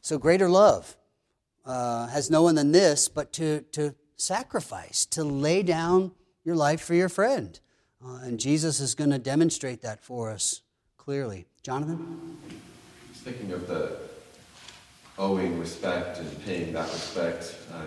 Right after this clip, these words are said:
Speaker 2: David and Saul, when David finds Saul in the cave, and he could have killed his enemy right there, but out of respect for the Lord's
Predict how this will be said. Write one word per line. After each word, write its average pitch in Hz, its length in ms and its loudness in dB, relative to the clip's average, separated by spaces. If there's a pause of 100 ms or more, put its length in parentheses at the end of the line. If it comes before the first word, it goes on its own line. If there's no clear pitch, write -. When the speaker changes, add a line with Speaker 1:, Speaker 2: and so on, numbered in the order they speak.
Speaker 2:
David 90 380 -4
and - 200 -6
Saul, 87 680 -2
when 80 180 -8
David 82 360 -6
finds 76 320 -6
Saul 82 400 -2
in - 80 -10
the - 60 -14
cave, 78 400 -6
and - 180 -14 (800)
he 95 80 -10
could 92 180 -4
have - 560 -8
killed 95 320 -2
his - 140 -4
enemy 80 320 -4
right - 240 -4
there, 76 320 -2
but - 440 -8
out 82 140 -6
of 80 100 -8
respect - 460 -6
for 85 160 -12
the 82 80 -6
Lord's 78 300 -6